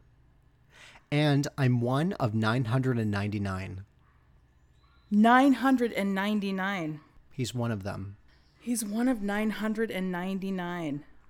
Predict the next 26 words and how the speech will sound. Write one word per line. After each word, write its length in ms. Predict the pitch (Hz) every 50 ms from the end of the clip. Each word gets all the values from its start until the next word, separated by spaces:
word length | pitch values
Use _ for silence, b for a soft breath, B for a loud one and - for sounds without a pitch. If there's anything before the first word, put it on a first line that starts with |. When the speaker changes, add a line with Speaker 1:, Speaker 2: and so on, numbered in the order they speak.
| - - -
Speaker 2:
What? 720 | 185 175 185 190 196 208 220 233 240 240 247 247 247 247
Speaker 1:
Think 120 | 247 247 240
Disney 280 | 131 117 110 135 135
parks. 580 | 135 - - 131 120 110 110 131 - - - -
Speaker 2:
I 80 | 196 214
am. 480 | 240 247 240 233 226 226 226 240 254 262 - - -
Hold 180 | 185 240 254 247
on. 180 | 240 214 202
He 100 | 190 214
disappeared, 480 | 190 220 226 - 269 - - 240 226 196
but 80 | 202 214
he's 140 | 220 190
back. 340 | - - 185 170 160 - -
He's 140 | 208 208 190
one 180 | 190 208 220 220
of 100 | 220 208
nine 240 | 208 202 196 190 202
hundred 260 | 208 208 196 196 185
and 80 | 185 180
ninety-nine. 680 | 180 175 175 175 175 175 170 165 160 156 156 156 160 156 b b b b b b b b b b b b b -
And 120 | 220 233
he 80 | 254 247
carries 420 | - - 247 262 262 262 254 220 247
around 580 | 240 233 233 220 220 220 220 220 226 - - - _ _ _ _ _
a 100 | - 214
what? 400 | 196 190 190 180 151 - - -